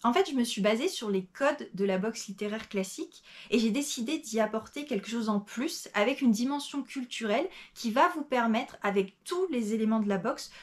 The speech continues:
de voyager dans les pays hispaniques et d'apprendre plein de choses dessus,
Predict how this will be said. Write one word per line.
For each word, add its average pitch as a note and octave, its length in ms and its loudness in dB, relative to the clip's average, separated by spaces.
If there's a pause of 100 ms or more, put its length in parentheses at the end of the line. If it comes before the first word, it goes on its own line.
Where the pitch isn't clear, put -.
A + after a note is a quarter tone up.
(100)
de F#3 200 0 (120)
voyager C4 360 2
dans A3+ 140 2
les G3+ 100 4
pays G#3 240 -2
hispaniques G3+ 540 -2
et B3 80 2
d'apprendre A3 520 0
plein D#4+ 240 0
de D4+ 60 -6
choses A#3+ 260 -4
dessus, G3+ 380 -2